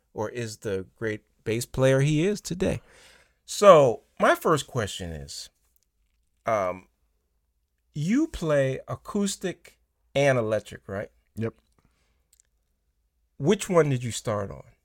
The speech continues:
Speaker 2: I started out on electric.
Speaker 1: Okay. That's
Speaker 2: Mm-hmm.
Speaker 1: probably pretty typical, right?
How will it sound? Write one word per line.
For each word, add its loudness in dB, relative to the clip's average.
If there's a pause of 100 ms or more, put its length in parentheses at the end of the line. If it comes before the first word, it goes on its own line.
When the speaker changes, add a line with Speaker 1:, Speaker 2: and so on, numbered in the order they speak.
(960)
Speaker 2:
I -8
started 0
out 0
on -6
electric. -10 (340)
Speaker 1:
Okay. -10 (160)
That's -4
Speaker 2:
Mm-hmm. -10
Speaker 1:
probably 4
pretty -8
typical, -12
right? -20